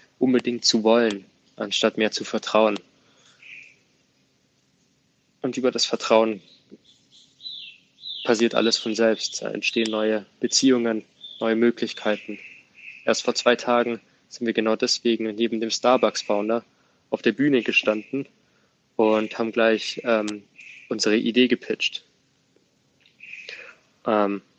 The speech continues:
einfach nur über eine kleine Beziehung aus einem netten Gespräch mit einer Person, die ich anfangs vielleicht unterschätzt hätte, aber der ich trotzdem offen gegenüberstand,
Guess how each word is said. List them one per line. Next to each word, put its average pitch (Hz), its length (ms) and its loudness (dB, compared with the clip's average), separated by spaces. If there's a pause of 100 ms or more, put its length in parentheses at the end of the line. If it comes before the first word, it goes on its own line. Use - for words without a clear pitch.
(160)
einfach 110 320 0
nur 117 120 0
über 117 140 0
eine 113 220 -2 (300)
kleine 139 260 2
Beziehung 120 500 -2
aus 113 200 -4
einem 113 80 0
netten 120 240 -2
Gespräch 113 560 -2 (480)
mit - 160 -6
einer 113 60 2
Person, 113 520 2 (380)
die 123 60 -2
ich 113 160 -4
anfangs 117 580 -2 (720)
vielleicht 113 320 0
unterschätzt - 540 0
hätte, - 280 -6 (1080)
aber 113 140 0
der 113 100 4
ich - 80 -2
trotzdem 123 360 0
offen 120 260 0
gegenüberstand, 117 920 0